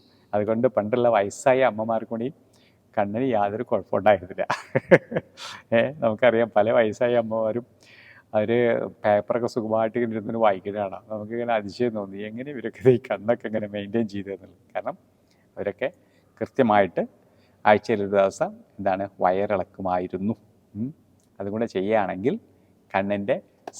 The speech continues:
സൈറ്റ് ഇമ്പ്രൂവ് ചെയ്യാം. It is just improving. അത് പ്രത്യേകം ഓർക്കുക. ഏ? ആ, ഓക്കെ.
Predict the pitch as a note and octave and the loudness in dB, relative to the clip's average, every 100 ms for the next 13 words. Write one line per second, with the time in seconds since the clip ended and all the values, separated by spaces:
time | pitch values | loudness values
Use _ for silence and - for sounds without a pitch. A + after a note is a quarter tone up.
0 | - C3+ D3+ D#3+ D#3 - - A2+ A2+ A#2 | 2 6 6 4 -6 -16 -10 -2 0 0
1 | A2 B2+ B2+ - - F#2 F2 F#2 E2+ _ | 0 0 0 -6 -4 -2 2 2 2 _
2 | _ _ _ _ _ _ _ B2+ A#2 C3 | _ _ _ _ _ _ _ 0 2 2
3 | C3+ - - B2+ B2 B2 A#2+ A#2+ A#2 A2 | 2 0 0 0 2 0 2 4 4 0
4 | F#2+ _ _ _ G#2+ G#2+ - G#2 - A2 | -4 _ _ _ -2 0 0 -4 -2 2
5 | A2 F#2 - - - - A#2+ D#3 - _ | 4 2 0 -4 -4 -4 -4 -4 -8 _
6 | - - - - - G2 F2+ F2+ F2+ - | -20 -20 -20 -20 -6 -4 -2 -4 -8 -10
7 | G#2+ | -8